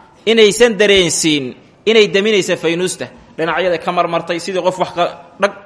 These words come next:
waa demisa marka. Waa ku talagal, arrin ay ku talagasho weeye inay demiso. Fa jacalaa, waxay bilaabeen ayada iyo zawjkeedii,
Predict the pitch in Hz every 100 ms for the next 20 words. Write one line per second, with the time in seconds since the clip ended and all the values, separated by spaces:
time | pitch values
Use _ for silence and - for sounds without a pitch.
0 | - _ _ _ _ 165 175 160 143 139
1 | 139 - - - _ - 165 170 175 202
2 | 190 226 220 214 202 190 254 220 175 190
3 | 202 170 170 180 147 139 131 - 131 -
4 | - - _ _ _ - 165 240 220 214
5 | 208 196 226 220 202 175 180 170 160 160
6 | 160 170 220 208 185 180 160 185 175 -
7 | 220 190 147 127 113